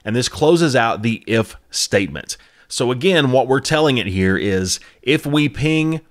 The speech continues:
the host one nine two dot one six eight dot zero dot one and we get a response, then we want it to echo,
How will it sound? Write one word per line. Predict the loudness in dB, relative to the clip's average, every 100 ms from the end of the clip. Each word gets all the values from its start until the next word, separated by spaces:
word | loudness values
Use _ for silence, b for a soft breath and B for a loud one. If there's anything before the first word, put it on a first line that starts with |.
| _
the | -4
host | 0 2 2 -2
one | -2 0 2
nine | 0 0
two | 0
dot | 0 2
one | 0
six | 0 -2 0
eight | 0
dot | 0 -2
zero | 0 2 4
dot | 4 0 -2
one | -2 0 0 -2 b b b b
and | -4 -2 0 0
we | -2
get | 2 2 2 -4 _ _
a | -4 -2
response, | -2 -4 -2 2 2 2 0 -2 -8 b -8
then | -2 0 0 -2
we | -2
want | 2 2 2
it | 0
to | -2
echo, | -2 0 2 4 2